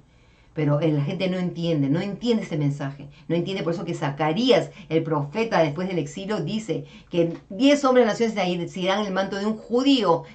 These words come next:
y le dirán, "Queremos ir contigo, porque sabemos que está, que Elohim está contigo". Por eso Pablo, cuando va a las sinagogas,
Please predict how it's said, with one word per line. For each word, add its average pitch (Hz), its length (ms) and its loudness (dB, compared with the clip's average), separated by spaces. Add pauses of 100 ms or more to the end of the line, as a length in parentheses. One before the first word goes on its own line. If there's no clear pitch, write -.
y 165 40 -6
le 165 80 2
dirán, 180 240 4
"Queremos 170 320 -2
ir 175 100 -6
contigo, 190 500 -4 (120)
porque 143 180 -4
sabemos 175 340 -2
que 143 100 -8
está, 170 380 -6 (280)
que 139 160 -2
Elohim 139 240 -2
está 151 220 -6
contigo". 143 400 -10 (320)
Por 170 100 2
eso 185 160 0 (160)
Pablo, 226 380 6
cuando 160 160 2
va 170 80 6
a - 20 8
las 190 80 2
sinagogas, 202 580 2